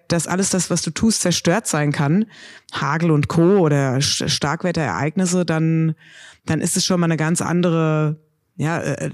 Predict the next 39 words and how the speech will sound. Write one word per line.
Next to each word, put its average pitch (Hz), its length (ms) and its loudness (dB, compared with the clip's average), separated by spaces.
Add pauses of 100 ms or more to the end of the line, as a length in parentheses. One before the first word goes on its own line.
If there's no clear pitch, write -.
äh, 160 120 -6
Druck, 180 560 -2
der 160 160 -2
auf 151 120 -4
dir, 117 240 -2
dir 139 200 -4
lastet. - 500 -6
Äh, 139 160 0
hinzu 160 300 2
kommt 175 200 0
natürlich 160 400 0
gesellschaftlicher, 165 640 0
politischer 185 460 2
Druck, 196 320 -2 (520)
ähm, 156 380 2 (200)
dass, 151 340 -2
äh, 147 220 0
die 143 100 -2
Regierung 160 480 2
den 156 160 0
Green 160 240 4
Deal 170 220 2
ausgerufen 190 600 0
hat 185 120 0
und 180 80 2
gesagt 165 260 0
hat, 175 140 0
„Ja 165 160 2
gut, 175 340 -2
ihr 160 260 2
lieben 151 280 2
Landwirte, 190 640 2 (480)
bis 165 160 0
zweitausenddreißig, 165 1080 0
ähm, 170 340 0 (200)
diktieren 180 400 2
wir 170 140 4
euch 156 180 2
vor, 165 540 0